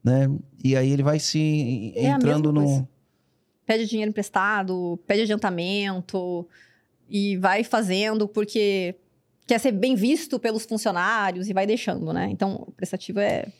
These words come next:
Speaker 2: tem muito prestativo. Todo mundo sabe o que tem que fazer, na verdade, né? E não faz. Controlador?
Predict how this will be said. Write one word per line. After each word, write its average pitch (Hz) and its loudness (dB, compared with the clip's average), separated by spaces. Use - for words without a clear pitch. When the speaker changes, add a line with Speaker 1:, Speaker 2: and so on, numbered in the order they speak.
Speaker 2:
tem 190 0
muito 226 4
prestativo. 226 -2
Todo 480 2
mundo 466 0
sabe 302 2
o 302 -4
que 311 -6
tem 269 -2
que 262 -4
fazer, 233 2
na 180 0
verdade, 170 2
né? 247 -2
E - -6
não 180 2
faz. - -2
Controlador? 349 4